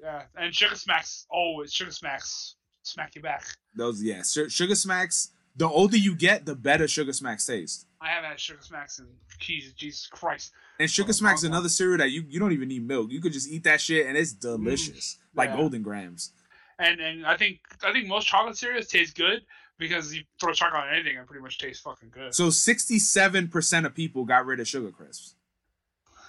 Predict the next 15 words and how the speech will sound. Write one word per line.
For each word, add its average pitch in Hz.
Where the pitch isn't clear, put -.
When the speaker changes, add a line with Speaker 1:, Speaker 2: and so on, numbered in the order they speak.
Speaker 1:
What 269
the 117
fuck? 113
Dicks. -
Speaker 2:
Two 226
hundred 214
and 170
thirty-six 170
thousand 139
votes. 110
Speaker 1:
I 165
don't 147
think 143
they 143
know. 143